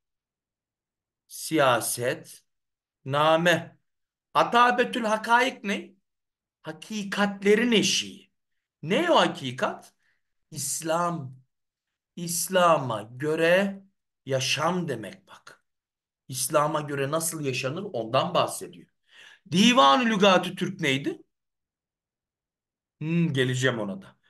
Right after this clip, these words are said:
Divan-ı Lügat-ı Türk neydi? İlk Türkçe sözlük. İslamiyet sonrası tabii ki. Peki Ahmet Yesevi'nin Divan-ı Hikmet neydi?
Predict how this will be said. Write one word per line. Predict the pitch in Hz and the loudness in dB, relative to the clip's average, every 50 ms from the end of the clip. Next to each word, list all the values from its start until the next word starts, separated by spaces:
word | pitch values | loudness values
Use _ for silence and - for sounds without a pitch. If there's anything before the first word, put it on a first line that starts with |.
| _ _ _ - | _ _ _ -4
Divan-ı | 170 190 208 208 226 214 202 190 175 | 0 0 2 6 6 6 6 6 4
Lügat-ı | 170 175 165 175 170 156 139 - - - | 2 2 4 4 4 4 4 0 -4 -6
Türk | 165 160 - - | -6 -6 -4 -2
neydi? | 180 175 160 135 131 - - - - _ _ _ _ _ _ _ _ _ _ _ _ _ _ _ _ _ _ _ _ _ _ _ _ _ _ _ _ _ _ _ _ _ _ _ _ _ _ _ _ _ _ _ _ _ _ _ _ _ _ | 0 0 0 0 -2 -6 -12 -16 -20 _ _ _ _ _ _ _ _ _ _ _ _ _ _ _ _ _ _ _ _ _ _ _ _ _ _ _ _ _ _ _ _ _ _ _ _ _ _ _ _ _ _ _ _ _ _ _ _ _ _
İlk | 170 165 175 190 208 - - - - - - _ _ _ _ _ _ _ _ _ _ _ _ _ _ _ _ | -2 0 2 2 2 0 -2 -6 -12 -20 -20 _ _ _ _ _ _ _ _ _ _ _ _ _ _ _ _
Türkçe | - - 254 262 - - - 339 330 | -10 -10 -10 -10 -10 -8 -4 -4 -4
sözlük. | 330 - - 277 247 226 196 180 190 226 - - - - - - _ _ _ _ _ _ _ _ _ _ _ _ _ _ _ _ _ _ _ _ _ _ | -2 -2 -2 -2 0 0 -2 -4 -4 -6 -6 -8 -10 -16 -18 -18 _ _ _ _ _ _ _ _ _ _ _ _ _ _ _ _ _ _ _ _ _ _
İslamiyet | 131 123 - - 139 127 123 117 107 107 107 101 98 98 | -4 -2 -2 0 2 4 4 4 2 0 0 -2 -2 -2
sonrası | - - 98 92 90 82 - - - 98 98 | -4 -6 -8 -10 -12 -14 -12 -12 -12 -12 -12
tabii | 95 85 76 65 73 67 65 | -16 -20 -20 -20 -20 -20 _
ki. | - - - - _ _ _ _ _ _ _ _ _ _ _ _ _ _ _ _ _ _ _ _ _ _ _ _ _ _ _ _ _ _ _ | -18 -18 -18 -18 _ _ _ _ _ _ _ _ _ _ _ _ _ _ _ _ _ _ _ _ _ _ _ _ _ _ _ _ _ _ _
Peki | 180 208 196 - - | 0 2 2 4 6
Ahmet | 190 190 208 214 233 233 - 233 | 8 8 8 8 4 4 2 2
Yesevi'nin | 220 202 - 226 208 208 208 202 202 196 190 | 2 2 2 2 2 4 4 4 4 4 6
Divan-ı | 196 196 196 202 190 185 185 175 | 6 6 6 6 6 6 4 2
Hikmet | 165 170 170 - 147 135 - - | 0 -2 -6 -8 -8 -8 -8 -8
neydi? | 135 117 117 120 143 277 - | -6 -6 -6 -6 -6 -10 -12